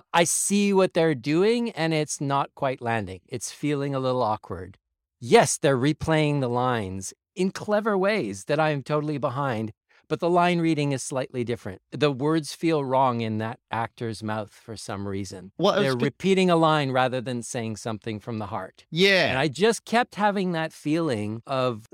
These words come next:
Speaker 1: being taken out of the episode rather than being pulled in.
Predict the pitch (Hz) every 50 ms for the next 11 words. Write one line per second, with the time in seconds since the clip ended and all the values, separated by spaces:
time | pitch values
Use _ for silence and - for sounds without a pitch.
0 | 170 131 113 196 208 208 202 - - - 247 - - 220 202 - - 160 190 202
1 | 196 185 175 135 131 156 156 165 147 143 - - 117 - - - 147 117 110 104
2 | 107 107 - - - 107 117 120 120 120 113 107 117 117 107 127 117 113 110 107
3 | - - - 123 110 104 101 98 92 85 78 98 101